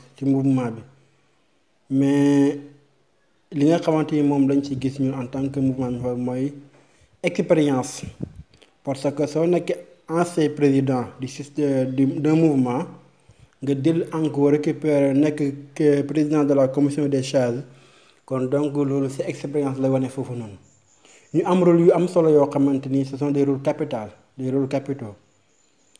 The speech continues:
Euh, premièrement, mooy la commission des charges dafa nekk benn commission de consultation, maanaam c'est une commission consultative, c'est-à-dire le président et son gouvernement.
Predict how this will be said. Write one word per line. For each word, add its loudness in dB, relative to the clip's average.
Euh, 0
premièrement, 2
mooy 2
la 4
commission -2
des 4
charges 2
dafa -6
nekk 0
benn 2
commission -2
de 0
consultation, -2
maanaam -4
c'est -4
une -2
commission -2
consultative, -4
c'est-à-dire 0
le 4
président 4
et -2
son 2
gouvernement. 0